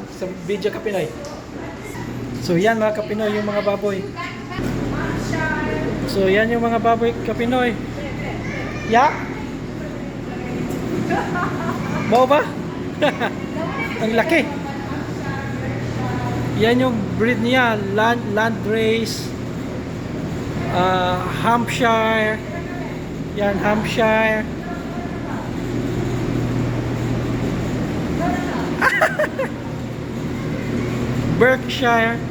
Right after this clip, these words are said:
Yan, yan yung mga Berkshire.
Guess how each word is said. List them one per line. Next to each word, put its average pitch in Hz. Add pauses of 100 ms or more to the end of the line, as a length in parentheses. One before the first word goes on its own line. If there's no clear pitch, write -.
(960)
Yan, 233 (300)
yan 240
yung 240
mga 233
Berkshire. 226